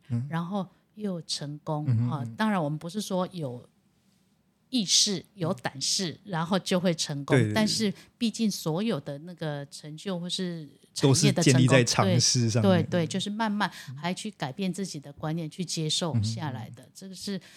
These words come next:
Speaker 2: 绝对不是瞬间的。
Speaker 1: 嗯，嗯。
Speaker 2: 嗯。
Speaker 1: 好，那我们大概差不多已经接近到尾声，那我们大概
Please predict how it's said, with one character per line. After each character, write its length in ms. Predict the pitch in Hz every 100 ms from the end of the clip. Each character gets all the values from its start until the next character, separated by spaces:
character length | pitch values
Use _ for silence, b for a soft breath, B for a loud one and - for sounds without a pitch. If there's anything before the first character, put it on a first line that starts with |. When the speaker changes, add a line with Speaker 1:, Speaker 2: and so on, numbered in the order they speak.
| b _
Speaker 2:
绝 160 | - 185
对 120 | 214
不 180 | 196 160
是 600 | - 185 180 170 156 147 - _
瞬 320 | - - 190
间 240 | 160 156 151
的。 100 | -
Speaker 1:
嗯， 160 | 123 120 123
嗯。 180 | 135 - -
Speaker 2:
嗯。 140 | - _ _ -
Speaker 1:
好， 140 | - _ _
那 120 | 151
我 80 | 147
们 120 | 131
大 120 | 127 147
概 160 | 139
差 180 | 120 139
不 80 | 135
多 280 | 131 135 139 -
已 100 | 117
经 240 | 120 147 151
接 160 | 143
近 100 | 143
到 120 | 151 127
尾 200 | 107 104
声， 260 | 123 113
那 100 | 127
我 120 | 113 107
们 80 |
大 100 | 117
概 240 | 113 113